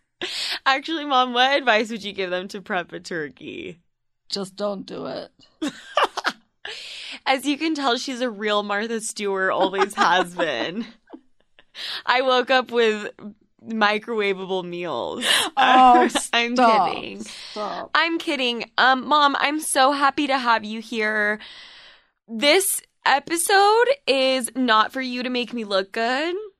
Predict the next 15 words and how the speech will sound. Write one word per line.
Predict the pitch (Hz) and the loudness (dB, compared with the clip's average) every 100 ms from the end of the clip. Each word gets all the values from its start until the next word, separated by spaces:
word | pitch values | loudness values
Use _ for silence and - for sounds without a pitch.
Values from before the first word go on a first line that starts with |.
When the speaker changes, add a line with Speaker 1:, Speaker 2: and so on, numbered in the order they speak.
| _ - | _ -14
Speaker 2:
It's | 208 196 - | -14 -12 -10
not? | 190 180 214 240 | -6 -2 2 2
Speaker 1:
It's | 262 - | 2 0
not. | 240 208 196 - | 2 2 2 -2
It's | 202 - | -4 -2
the | 247 | -2
complete | 233 285 233 247 - | 0 -2 -2 -2 2
opposite. | 233 240 294 311 302 | 4 4 0 0 4
I | 262 | 4
want | 233 | 2
you | 226 | 0
to | |
be | 214 | -6
real, | 196 214 240 233 247 - - | -8 -6 0 4 4 2 4
honest, | 208 220 233 254 285 302 - - | 6 6 4 -2 -4 -4 -8 -10